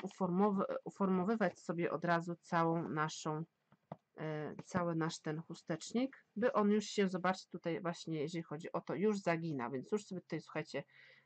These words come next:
uformujemy, już sobie, zobaczcie, zaginamy, dzięki temu wtedy będzie fajnie i nie będzie nam się tak tutaj jakby od-, odkształcało. To się tak tu wszystko nam fajnie,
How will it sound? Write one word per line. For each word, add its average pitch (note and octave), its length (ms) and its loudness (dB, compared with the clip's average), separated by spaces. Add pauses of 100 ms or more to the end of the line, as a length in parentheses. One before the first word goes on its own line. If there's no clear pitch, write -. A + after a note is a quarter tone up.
(140)
uformujemy, G3 1080 4
już G3 220 -2
sobie, F3+ 200 -4
zobaczcie, E3 580 0
zaginamy, E3+ 600 2 (120)
dzięki E3 240 -2
temu F3 220 0
wtedy E3+ 280 -4
będzie D#3 480 -2 (580)
fajnie E3 560 2 (420)
i G#3+ 60 2
nie G#3+ 160 6
będzie A3 240 6
nam G3+ 200 6
się G3 140 -2
tak F#3+ 160 0
tutaj F#3+ 160 -2
jakby F3 240 -2
od-, F#3 260 -2
odkształcało. E3+ 840 -2
To F#3 80 -2
się G3+ 120 -2
tak G3 120 2
tu F3+ 80 -6
wszystko - 300 -8
nam D#3+ 140 0
fajnie, D#3 340 0